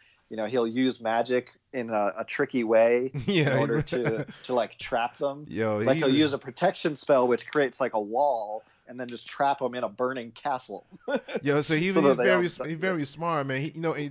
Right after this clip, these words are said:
Speaker 2: he, what
Speaker 1: Right.
Speaker 2: is his imagination? That's what he said.
Speaker 1: E-, exactly. You know, it, it can be brutal, and I know a lot of his, um,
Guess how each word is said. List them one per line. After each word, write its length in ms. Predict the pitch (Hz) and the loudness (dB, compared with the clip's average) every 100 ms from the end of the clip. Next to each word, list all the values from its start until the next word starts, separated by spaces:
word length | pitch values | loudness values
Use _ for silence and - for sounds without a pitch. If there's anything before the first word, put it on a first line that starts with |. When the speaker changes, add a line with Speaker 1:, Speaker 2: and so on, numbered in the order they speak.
| 127 | -4
Speaker 2:
he, 60 | |
what 80 | 123 110 | 0 2
Speaker 1:
Right. 120 | - | 2
Speaker 2:
is 180 | 175 156 | 2 0
his 120 | 139 | -4
imagination? 800 | 120 135 131 117 131 131 - 92 | -4 -2 -2 -2 -4 -4 -6 -6
That's 80 | 139 | -4
what 100 | 139 | -2
he 80 | 117 | -4
said. 340 | 120 110 131 | -4 -2 2
Speaker 1:
E-, 100 | 147 - _ _ - | 0 0 _ _ 0
exactly. 640 | 135 135 117 110 104 107 - | 2 4 4 0 -12 -18 -14
You 160 | 147 131 | -6 -2
know, 80 | 117 | 0
it, 240 | 165 - - _ | -2 -4 -14 _
it 100 | 190 | 0
can 140 | 202 196 | 2 0
be 100 | 208 | -2
brutal, 500 | 165 226 196 147 135 | 0 4 6 6 2
and 120 | 131 | 0
I 60 | 127 | -2
know 120 | 131 | -2
a 20 | |
lot 200 | 127 123 | 0 0
of 100 | 113 | -2
his, 320 | 127 110 - 123 | -6 -12 -12 -8
um, 340 | 117 101 95 | -6 -6 -12